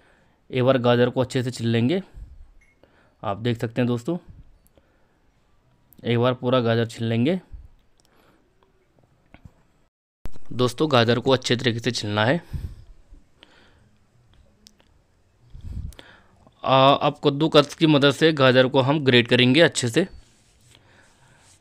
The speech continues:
आप देख सकते हैं दोस्तों, गाजर को अच्छे से ग्रेट करेंगे, इसमें ज़्यादा मोटे पीस नहीं होने चाहिए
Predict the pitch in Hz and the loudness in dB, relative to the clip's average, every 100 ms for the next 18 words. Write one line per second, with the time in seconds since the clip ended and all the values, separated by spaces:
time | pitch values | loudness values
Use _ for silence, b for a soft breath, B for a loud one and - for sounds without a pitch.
0 | _ 110 104 127 127 127 - 131 131 123 | _ -12 -6 -6 -6 -6 -4 -4 -4 -2
1 | 175 190 b b b _ b b b _ | -4 -4 b b b _ b b b _
2 | b b b b 127 123 123 147 165 143 | b b b b -4 0 0 -2 -4 -6
3 | - 135 - 156 165 143 135 139 131 127 | -4 -4 -2 -2 0 2 2 2 0 0
4 | 139 175 - b b b b b - 113 | 0 -4 -8 b b b b b -14 -4
5 | 135 139 139 143 127 131 139 135 127 131 | 2 4 4 4 2 0 -2 -4 -2 -4
6 | 127 - 120 131 135 127 147 | -4 -8 -4 -2 0 0 0